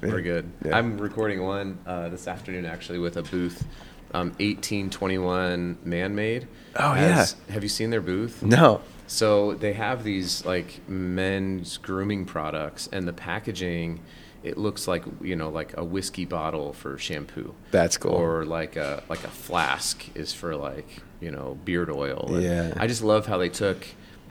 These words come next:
Speaker 2: I lo-, I love when companies take, like, n-, packaging that is meant for another industry, and then they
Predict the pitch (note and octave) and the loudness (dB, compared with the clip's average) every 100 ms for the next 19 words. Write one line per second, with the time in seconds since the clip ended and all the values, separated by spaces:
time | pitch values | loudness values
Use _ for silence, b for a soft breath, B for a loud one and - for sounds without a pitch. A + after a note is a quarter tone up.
0 | - - A2 A2+ A#2+ - A2 A#2+ C#3 C3 | -20 0 2 6 6 6 4 6 8 6
1 | A2 A2 G#2 F#2+ - G2+ F2 - D#2 D2 | 6 4 6 4 4 4 4 4 -2 -2
2 | - - - b b - - - - - | -4 -12 -20 b b -20 -20 -20 -10 -2
3 | G2+ - - - - - - - A#2 A2 | 0 -2 -6 -12 -12 -14 -2 4 4 6
4 | G#2+ G#2+ G#2 G2 G2 - F2+ F#2 F#2 - | 4 6 6 6 6 4 4 4 2 4
5 | F#2+ E2+ F2 F2 E2 F2+ F#2+ - - A#2 | 4 6 6 4 4 2 2 0 2 4
6 | B2 - G2 F2+ E2+ E2+ E2 E2 | 4 2 2 2 4 4 6 4